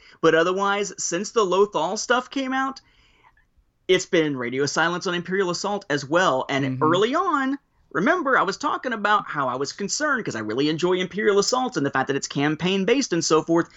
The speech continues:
Speaker 1: And I was worrying that Legion was gonna wind up killing it, even though Legion is a different kind of war game.
Speaker 2: Right.
Speaker 1: It's still the ground-based miniatures game, and here we are.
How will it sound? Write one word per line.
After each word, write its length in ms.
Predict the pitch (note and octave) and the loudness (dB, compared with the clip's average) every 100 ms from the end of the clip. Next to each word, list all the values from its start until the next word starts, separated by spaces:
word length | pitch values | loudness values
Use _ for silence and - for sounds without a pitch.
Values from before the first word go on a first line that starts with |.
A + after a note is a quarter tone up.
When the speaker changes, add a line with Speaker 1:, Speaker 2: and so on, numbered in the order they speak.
| - - | -20 -10
Speaker 1:
And 120 | A2+ | -2
I 120 | A#2 C3 | 0 2
was 160 | E3+ | 0
worrying 420 | F#3+ D4+ A3+ G#3 | 2 2 2 2
that 160 | F3 E3+ | 0 0
Legion 420 | G3+ C4+ G3 F#3 | -2 -4 0 0
was 120 | D3 A#2+ | 0 -2
gonna 320 | C3+ C3+ C3 _ - | -4 -4 -8 _ -10
wind 260 | A#2+ C3 | -6 2
up 140 | F3 - _ | 0 0 _
killing 320 | - D#4+ A#3 | -2 0 2
it, 120 | G3+ - | 0 0
even 180 | D3+ | 0
though 120 | D#3 D3+ | 2 0
Legion 340 | C3+ C#3+ D#3 | 0 -2 -2
is 100 | C#3 | -2
a 60 | B2 | -2
different 460 | A2+ A#2+ - C#3+ - | -4 -4 -2 -2 -2
kind 260 | D#3+ F3 G3+ | -2 0 -2
of 120 | G3+ | -4
war 280 | C4 A4 A3+ | -2 0 2
game. 480 | E3+ E3 E3 E3 | 2 2 -2 -2
Speaker 2:
Right. 280 | C3 B2+ A#2 - | -4 -4 -8 -4
Speaker 1:
It's 200 | D3 - | -2 -2
still 280 | - E3+ F3 | 0 2 2
the 120 | E3 | 0
ground-based 560 | C#3+ D3+ F#3 F#3+ G3+ A#3+ | 0 0 0 -2 -2 -4
miniatures 340 | C4 A#3+ F#3+ | -8 -6 -6
game, 220 | D#3 E3+ | -4 -4
and 100 | C#3 | -4
here 240 | B2 D3 E3 | -6 -2 -2
we 140 | C4 | 0
are. 480 | G4 F#4 D#4+ D4 | 0 2 2 0